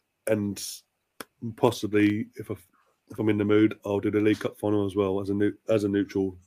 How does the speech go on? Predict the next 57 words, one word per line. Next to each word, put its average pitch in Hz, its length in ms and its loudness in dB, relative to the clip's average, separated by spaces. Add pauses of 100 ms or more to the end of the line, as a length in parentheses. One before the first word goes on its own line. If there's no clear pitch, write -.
(160)
thing. 98 140 2
That's 95 160 -4
a 92 40 -4 (180)
thing 101 140 0
we've 92 120 -2
been 95 100 -6
doing 90 120 -4
for 95 60 -8
the 92 100 -4
last 92 140 -6
few 92 140 -2
years. 95 140 -2
I'll 90 100 -4
do 98 180 2
that 87 140 0
as 87 100 -8
well, 95 160 -2
maybe. 90 380 -6 (680)
And 113 80 2
then 107 100 4
the 104 60 2
podcast - 800 -2 (840)
again 101 460 0
next - 260 -2
Monday. 98 300 2
Would 127 160 10
have, 123 100 2
this 131 180 4
would 131 100 12
have 131 80 10
been 117 160 6
yesterday, 110 440 2
but 101 160 -2
I 95 40 0
weren't 104 260 2
feeling 98 180 0
too 90 240 -4
great 92 280 -2
and 87 280 -10 (460)
couldn't 85 260 -2
be 90 80 -2
asked, 90 360 -6 (600)
basically, 85 520 -4 (320)
to 101 100 -4
come 101 220 0
on 92 80 0
here 90 80 -2
and 87 80 -8
be 92 100 -4
coughing 95 360 -6
and 90 100 -6
splurting 92 440 -2
and 82 180 -8
God 90 200 -4
knows 90 220 -4
what. 92 200 0 (240)
Basically, 85 460 -4